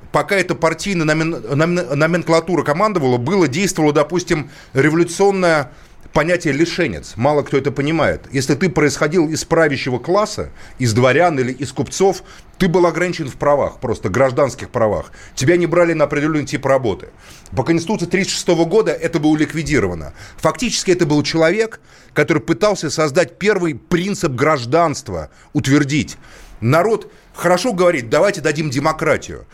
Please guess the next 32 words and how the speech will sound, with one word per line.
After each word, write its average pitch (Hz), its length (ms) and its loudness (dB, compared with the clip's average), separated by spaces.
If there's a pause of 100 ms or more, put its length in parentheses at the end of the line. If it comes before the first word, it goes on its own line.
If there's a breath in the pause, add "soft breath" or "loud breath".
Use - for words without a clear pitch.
(140)
Но 120 80 -4
если 160 140 2
народ 160 360 2
не 143 140 -4
готов 147 360 0
к 113 40 -6
демократии, 117 720 -2 (500 soft breath)
народ 151 380 2
должен 170 400 0
научиться 147 920 -2 (300 loud breath)
понимать, 175 500 2
что 190 260 2
с 180 100 -4
ним 156 160 -2
происходит. 160 680 0 (280 loud breath)
Он 127 100 -2
должен 170 380 0 (160 loud breath)
научиться 185 960 0
видеть 165 320 0
действия 165 420 0
правящей 175 500 -2
верхушки. 165 680 -4 (300 loud breath)
Он, 135 280 0
он 160 140 2
должен 180 280 0
контролировать 185 640 0
правящую 143 460 -2
верхушку. 135 480 -6
Это 160 180 -2
не 170 140 2
бывает 185 400 2 (240 loud breath)
сразу. 147 600 0